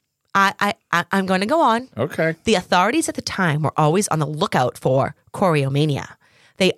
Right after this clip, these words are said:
Speaker 1: almost feared it. I would assume it was awfully hard to stop a crowd of people from dancing. And then the having to help those injured, passed out,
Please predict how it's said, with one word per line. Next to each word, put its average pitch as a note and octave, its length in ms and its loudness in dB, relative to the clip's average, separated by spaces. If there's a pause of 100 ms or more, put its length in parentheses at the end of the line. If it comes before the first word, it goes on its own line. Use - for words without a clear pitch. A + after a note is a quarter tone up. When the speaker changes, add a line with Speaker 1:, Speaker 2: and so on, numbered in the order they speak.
Speaker 1:
almost G3 340 2
feared A#3 480 0
it. - 300 -12 (440)
I F3+ 100 2
would G#3+ 120 -2
assume C#4+ 500 -4
it G3 60 0
was F3+ 220 -2
awfully F3+ 300 -2
hard G3 220 -4
to F#3+ 60 -6
stop E3+ 280 -4
a F3 40 -8
crowd D#3 280 -4
of D3+ 60 -16
people D#3 280 -10
from C#3+ 180 -10
dancing. C#3 580 -6 (360)
And F#3+ 220 0
then G#3+ 420 -2 (1300)
the G3+ 120 0
having F3+ 320 -4
to F#3 80 -6
help E3 260 -8
those D#3 200 -4
injured, E3+ 440 -8
passed - 340 -8
out, D3+ 260 -6